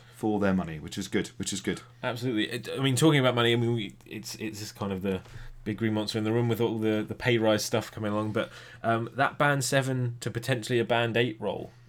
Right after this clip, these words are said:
Speaker 2: uh, for that role, I know that the big issue we have in terms of advanced roles or even similar bandings for senior practitioners is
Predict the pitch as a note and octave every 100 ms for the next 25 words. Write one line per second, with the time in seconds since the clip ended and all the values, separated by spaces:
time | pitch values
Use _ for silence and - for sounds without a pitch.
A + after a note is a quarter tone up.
0 | - G2 F#2+ G2 - G#2+ G2+ - G#2 G2
1 | F2+ - - - - - A#2+ B2+ C3+ C3+
2 | C#3 B2+ B2 - - - - A2+ G2 -
3 | C3 B2 B2 - A2+ A2+ A2 F#2+ G#2+ G2
4 | F#2 - - - - - - - G#2 G2
5 | F#2 G#2+ G2+ G2 F#2 F2+ A#2+ B2 - A#2+
6 | A#2 A2 G#2 A#2 D3+ F3+ B2+ G2+ - -
7 | C#3 B2 A2+ - B2 B2 A#2+ A#2+ A2+ A2+
8 | A2+ E2+ - A#2+ A2+ - - - D3 A2+
9 | F#2 - G2+ G2